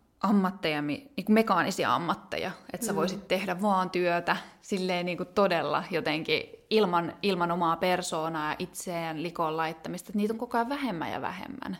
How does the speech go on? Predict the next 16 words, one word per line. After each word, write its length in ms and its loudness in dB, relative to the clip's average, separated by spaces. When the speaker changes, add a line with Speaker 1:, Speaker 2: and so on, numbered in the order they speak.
Speaker 1:
niin 140 -8
kuin 160 -8
kun 280 -8
on 200 -6
automatisoitunut. 960 -6
Et, 100 -8
ja, 340 -2
ja 140 -2
sit 400 -8
tätä 240 -4
kautta 340 -4
kilpailu 600 0
tavallaan 600 -4
on 100 -6
koventunut 640 -8
ja 200 -8